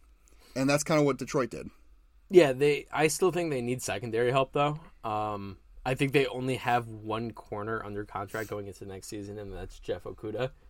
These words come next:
Speaker 2: But, yeah, they're looking better than they were. Um, gotta
Speaker 1: I'll
Speaker 2: go with
Speaker 1: tell you that in a
Speaker 2: Detroit. Gotta
Speaker 1: second.
Speaker 2: go with Man Campbell. I, I think, uh, Amani Oruwariye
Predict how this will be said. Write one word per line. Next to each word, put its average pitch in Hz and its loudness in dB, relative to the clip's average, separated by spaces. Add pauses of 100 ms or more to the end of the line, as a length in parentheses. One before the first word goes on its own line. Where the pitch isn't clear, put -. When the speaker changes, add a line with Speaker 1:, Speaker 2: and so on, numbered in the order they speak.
(440)
Speaker 2:
But, 127 4 (800)
yeah, 104 -2 (180)
they're 135 4
looking 131 2
better 107 0
than 98 -4
they 95 -6
were. 87 -8 (640)
Um, 95 -2 (220)
gotta 135 10
Speaker 1:
I'll 117 4
Speaker 2:
go 123 4
with 110 2
Speaker 1:
tell 117 -2
you 113 -2
that 120 2
in 107 2
a - 2
Speaker 2:
Detroit. 110 0
Gotta 123 8
Speaker 1:
second. 120 2
Speaker 2:
go 123 6
with 107 2
Man 101 -4
Campbell. 98 -6 (460)
I, 123 -2
I - -2
think, 156 0
uh, 131 6
Amani 120 -2
Oruwariye 123 0